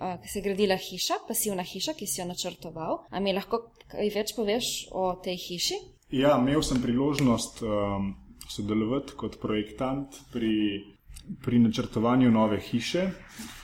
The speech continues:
Speaker 2: Zasnovali smo jo kot pasivna hiša, se pravi, da pasivna hiša pomeni, da ima zelo nizko, eh, potrebo po energiji za ogrevanje, in sicer, em, petnajst kilovatnih ur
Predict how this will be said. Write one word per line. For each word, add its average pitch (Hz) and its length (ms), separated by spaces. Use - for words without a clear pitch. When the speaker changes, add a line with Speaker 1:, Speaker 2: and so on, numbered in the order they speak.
Speaker 2:
Zasnovali 120 640
smo 120 240
jo 110 160
kot - 240
pasivna 113 640
hiša, 170 400
se - 160
pravi, 117 400
da 110 380
pasivna 120 380
hiša 120 280
pomeni, 120 420
da 110 100
ima 110 260
zelo 123 400
nizko, 127 460
eh, 104 800
potrebo 117 480
po 107 240
energiji 107 440
za 104 160
ogrevanje, 123 640
in 117 160
sicer, 110 480
em, 98 760
petnajst 123 460
kilovatnih 113 680
ur 151 200